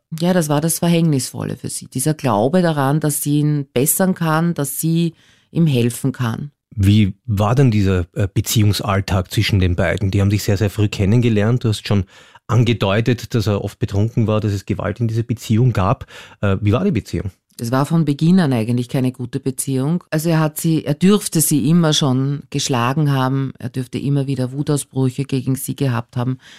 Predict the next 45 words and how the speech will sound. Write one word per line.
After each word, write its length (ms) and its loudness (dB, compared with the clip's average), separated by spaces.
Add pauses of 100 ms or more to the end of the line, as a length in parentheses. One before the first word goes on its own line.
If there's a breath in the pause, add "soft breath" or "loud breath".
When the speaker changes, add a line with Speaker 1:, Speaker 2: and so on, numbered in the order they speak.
(160 loud breath)
Speaker 1:
Wenn, 180 4
während 420 0
sie 160 -2
fleißig 540 -2
arbeiten 420 -2
gegangen 480 -2
ist, 200 -2
ist 180 -6
er 340 -2 (220 soft breath)
mit 220 -4
Freunden 400 0
unterwegs 580 -2
gewesen 540 0
und 200 -2
hat 200 -4
relativ 300 -6
viel 120 -8
Alkohol 500 -2
getrunken, 540 -2
hat 120 -6
auch 100 -12
Drogen 360 0
konsumiert. 720 -2 (260 loud breath)
Auch 180 0
mit 220 4
der 460 2
Geburt 480 -2
der 60 0
Kinder 640 2
hat 200 -8
sich 160 -8
nichts 300 -4
geändert, 520 -10
ja, 180 -6
also 240 -4
auch 120 -10
mit 180 -10
der, 200 -10
zuerst 260 -12
einmal 140 -2
mit 160 -6
der 60 -8
Geburt 340 -10
der 100 -6
Tochter. 460 -6